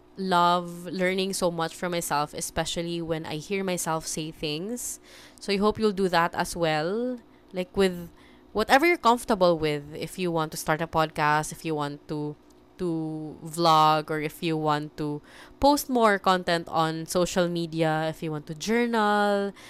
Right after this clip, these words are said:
start a blog, or it just really open up to your friends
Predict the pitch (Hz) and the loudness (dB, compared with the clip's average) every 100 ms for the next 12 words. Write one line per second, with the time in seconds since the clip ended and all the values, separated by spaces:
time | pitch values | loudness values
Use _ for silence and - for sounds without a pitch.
0 | - - - 180 175 180 175 180 170 165 | -16 -12 0 2 4 0 0 4 6 6
1 | 165 165 165 160 160 - 160 160 - 160 | 4 2 -2 -8 -12 -8 -4 -6 -8 -8
2 | 196 190 - - - - - - - _ | -2 -2 -2 -10 -14 -18 -20 -20 -20 _
3 | - 202 233 233 220 214 202 180 180 185 | -6 -4 -4 -6 -6 -8 -4 -4 -2 -2
4 | 170 - 160 156 202 190 180 185 175 - | -2 -4 -8 -4 0 0 0 -4 -6 -6